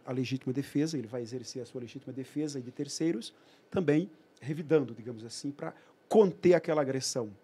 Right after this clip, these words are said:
daquele momento, pra que pessoas não venham morrer. É, num, numa crise social deste nível, que é essa troca de tiro, acontecendo no local público, todas as pessoas,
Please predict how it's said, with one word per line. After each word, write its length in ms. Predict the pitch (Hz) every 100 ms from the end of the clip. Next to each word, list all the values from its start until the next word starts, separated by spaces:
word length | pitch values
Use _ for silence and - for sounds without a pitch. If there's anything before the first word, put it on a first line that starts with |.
| -
daquele 280 | 107 131
momento, 420 | 120 117 127 135 139 _ _
pra 120 | -
que 100 | 131
pessoas 460 | - 135 - 147 139
não 80 | 139
venham 160 | 139
morrer. 280 | 131 104 101 - _ _ _ - _ - - _ -
É, 160 | 131 127
num, 280 | 165 190 185
numa 220 | 180 214
crise 480 | - - 240 226 160
social 600 | - 151 - - 135 123
deste 340 | 131 156 -
nível, 340 | 139 185 135 127
que 160 | -
é 40 | 127
essa 200 | 123 -
troca 320 | 139 127 123
de 80 | 110
tiro, 360 | - 180 127 104 _ _ _ _ _ _ _ -
acontecendo 640 | 113 143 139 - - 143
no 60 | 135
local 260 | 120 127
público, 480 | 117 180 160 131 - - - - - _
todas 320 | - 233 202
as 120 | 165 -
pessoas, 760 | 147 - 151 135 107 - -